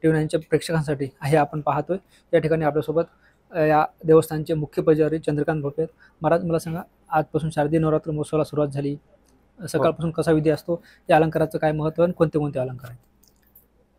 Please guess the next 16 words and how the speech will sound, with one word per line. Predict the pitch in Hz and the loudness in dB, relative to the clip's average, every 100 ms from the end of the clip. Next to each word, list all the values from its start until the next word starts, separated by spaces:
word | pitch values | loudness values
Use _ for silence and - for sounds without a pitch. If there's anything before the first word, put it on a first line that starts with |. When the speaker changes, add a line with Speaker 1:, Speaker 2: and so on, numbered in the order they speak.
| _ _ | _ _
Speaker 2:
नवरात्र | 123 127 139 135 143 143 143 131 | -2 2 2 2 -2 -2 -4 -4
महोत्सवामध्ये | 120 120 135 127 131 127 135 - _ _ _ _ _ _ _ _ 120 | -4 -2 -4 -2 0 -2 -4 -10 _ _ _ _ _ _ _ _ 0
आज | 135 120 | 0 0
प्रतिपदा, | 117 113 135 143 147 160 156 _ _ _ _ _ _ _ _ _ | -6 -4 -2 0 0 -4 -14 _ _ _ _ _ _ _ _ _
आजच्या | 127 123 156 | -8 -2 0
दिवशी | 143 127 135 151 156 _ _ _ - | 2 0 -2 -2 -4 _ _ _ -16
सकाळी | - 127 143 143 107 - _ _ _ _ _ _ _ | -8 0 4 6 4 -6 _ _ _ _ _ _ _
या | 120 120 | -2 -2
ठिकाणी | 135 143 143 143 160 - | -2 -2 0 -2 -6 -10
मातेची | 120 120 131 123 135 | -6 -4 -4 -6 -8
पूजा | - 127 135 | -4 0 0
होऊन | 123 131 147 156 _ _ _ _ | 0 -2 -4 -8 _ _ _ _
घटस्थापना | 117 147 - 143 151 156 | -2 -2 -2 -2 0 0
संपन्न | 151 123 131 135 131 | 0 -2 2 2 2
झाली | 113 113 120 | -2 -2 -4
आहे. | 104 90 | -4 -8